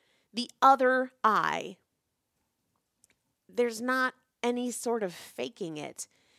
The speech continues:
It's just a different version of me, a second self, as much, if not more me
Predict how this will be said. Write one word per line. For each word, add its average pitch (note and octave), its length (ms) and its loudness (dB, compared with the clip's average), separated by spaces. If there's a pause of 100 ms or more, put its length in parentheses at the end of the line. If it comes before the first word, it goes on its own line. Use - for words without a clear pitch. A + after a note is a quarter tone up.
(340)
It's A3 220 -6
just - 420 -6 (240)
a G#3 80 -6
different F3 600 -12 (220)
version D#3+ 640 -10 (260)
of F3+ 120 -4
me, A#3+ 440 -4
a F3 60 -12
second - 720 -10
self, G#3 440 -4 (320)
as E4 300 4
much, B3+ 320 -2
if B3 180 0
not A3 300 4
more A#3 480 0
me G3 480 0